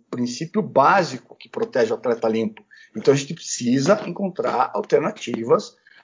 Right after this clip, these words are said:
para esse momento de pandemia. E é isso, e esse é o nosso desafio, para não igualar os desiguais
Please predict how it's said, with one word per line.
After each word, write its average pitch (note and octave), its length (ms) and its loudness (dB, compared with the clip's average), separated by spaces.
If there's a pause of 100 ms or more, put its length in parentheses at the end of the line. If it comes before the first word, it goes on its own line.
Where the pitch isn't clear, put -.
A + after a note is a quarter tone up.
(160)
para C3 420 2
esse C#3 280 -4
momento D3 440 -4
de B2 80 -16
pandemia. C#3 560 -8 (340)
E G#2 140 -12
é G#2+ 80 0
isso, A#2 500 -6
e C3 160 -6
esse A#2+ 220 -4
é D3 40 6
o C#3+ 60 4
nosso D3 220 -6
desafio, C#3 580 -4 (460)
para A#2 220 2
não B2 240 2
igualar D#3 400 6
os E3+ 160 2
desiguais D#3+ 840 -2